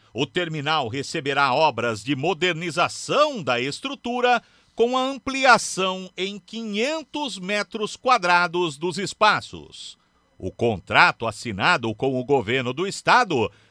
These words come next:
previa a ampliação desse espaço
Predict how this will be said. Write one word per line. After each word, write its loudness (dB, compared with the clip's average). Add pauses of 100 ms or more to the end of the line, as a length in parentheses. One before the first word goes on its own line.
(160)
previa 4
a 4
ampliação -4
desse -8
espaço -2